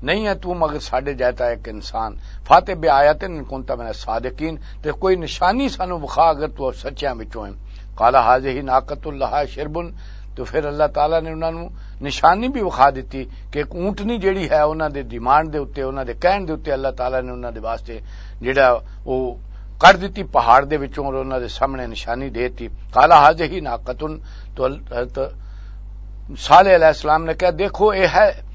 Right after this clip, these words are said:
ਊਂਟਨੀ, ਲਹਾ ਸ਼ਿਰਬੁਨ ਵਲਕੁਮ ਸ਼ਿਰਬੁ ਯੌਮ ਮਾਲੂਮ", ਹੈ ਤੁਸਾਂ ਖੁਦ ਔਰ ਨਿਸ਼ਾਨੀ ਮੰਗੀ ਹੈ, ਇਸ ਕਰਕੇ ਇੱਕ ਦਿਨ ਇਹ ਪਾਣੀ ਪੀਣ ਦੀ ਇਹਦੀ ਵਾਰੀ ਹੋਏਗੀ ਔਰ ਇੱਕ ਦਿਨ ਜਿਹੜਾ ਹੈ ਉਹ ਤੁਹਾਡੇ ਲਈ ਮੁਅੱਯਨ ਹੋਏਗਾ।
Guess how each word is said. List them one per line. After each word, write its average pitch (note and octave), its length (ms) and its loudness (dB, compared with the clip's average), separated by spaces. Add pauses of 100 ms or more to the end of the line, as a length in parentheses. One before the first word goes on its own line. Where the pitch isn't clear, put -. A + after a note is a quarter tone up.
(220)
ਊਂਟਨੀ, D3+ 480 -4 (300)
ਲਹਾ C#3 280 8
ਸ਼ਿਰਬੁਨ F#3 420 0
ਵਲਕੁਮ F3+ 380 4
ਸ਼ਿਰਬੁ D3+ 340 -4
ਯੌਮ C3 300 -2
ਮਾਲੂਮ", A#2 500 -6 (340)
ਹੈ D#3 100 0
ਤੁਸਾਂ D3+ 300 -2
ਖੁਦ G#3+ 280 0
ਔਰ F3+ 180 0
ਨਿਸ਼ਾਨੀ D3+ 460 -2
ਮੰਗੀ G3 360 -2
ਹੈ, A3+ 60 4 (300)
ਇਸ D#3+ 160 -4
ਕਰਕੇ F#3 420 2
ਇੱਕ G#3+ 220 -2
ਦਿਨ G3 220 -2
ਇਹ B3 120 2
ਪਾਣੀ G3 320 2
ਪੀਣ F#3+ 300 -6
ਦੀ F#3 120 -4
ਇਹਦੀ A3 180 0
ਵਾਰੀ F#3+ 300 4
ਹੋਏਗੀ G#3 440 -2 (240)
ਔਰ D#3 120 -4
ਇੱਕ G#3 220 -4
ਦਿਨ F3+ 240 -4
ਜਿਹੜਾ C#3+ 260 0
ਹੈ B2 280 -2 (160)
ਉਹ C#3 80 -8
ਤੁਹਾਡੇ C3+ 360 -2
ਲਈ F3+ 120 0
ਮੁਅੱਯਨ C3 360 -4
ਹੋਏਗਾ। G2 380 -8